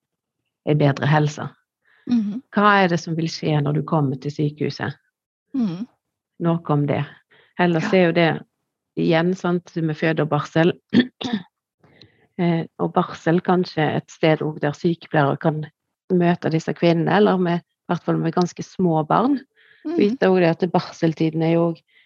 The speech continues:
Speaker 1: utrolig knyttet opp mot kultur og tradisjon, som
Speaker 2: Mhm.
Speaker 1: kanskje ikke er akkurat sånn som de vi har her i Norge, eller på Kvinneklinikken i Bergen, <laughs> som er mitt,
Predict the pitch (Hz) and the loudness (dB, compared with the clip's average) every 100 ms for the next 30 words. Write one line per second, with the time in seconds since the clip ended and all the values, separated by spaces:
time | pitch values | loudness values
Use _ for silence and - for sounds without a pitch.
0 | - 240 240 208 190 - - _ - 208 | -8 -6 -2 0 2 -2 -8 _ -2 -2
1 | - _ 165 156 170 160 - 175 - 175 | -2 _ -6 -6 -6 -8 -6 -8 -4 -4
2 | 151 - - _ 170 - 175 165 - 156 | -4 -8 -18 _ -8 -4 -2 -2 -4 -4
3 | 147 - _ _ - _ _ 226 247 180 | -6 -8 _ _ -20 _ _ 0 2 2
4 | 254 - 190 185 170 156 - 156 151 156 | 0 0 -2 0 2 2 -2 -6 -6 -6
5 | - 156 160 139 135 _ _ _ _ 165 | -4 -2 2 2 0 _ _ _ _ 0
6 | 165 160 143 - 147 131 - _ _ _ | 2 2 2 2 2 2 -4 _ _ _
7 | _ _ _ _ - 160 160 151 143 135 | _ _ _ _ -2 0 0 0 0 0
8 | 139 143 160 160 143 139 127 131 143 143 | -2 -4 -4 -2 -2 0 0 -2 -2 0
9 | 147 135 127 151 - 190 - - 165 156 | 2 0 0 -2 2 0 0 -6 -8 -4
10 | 151 143 _ - | -4 -6 _ -20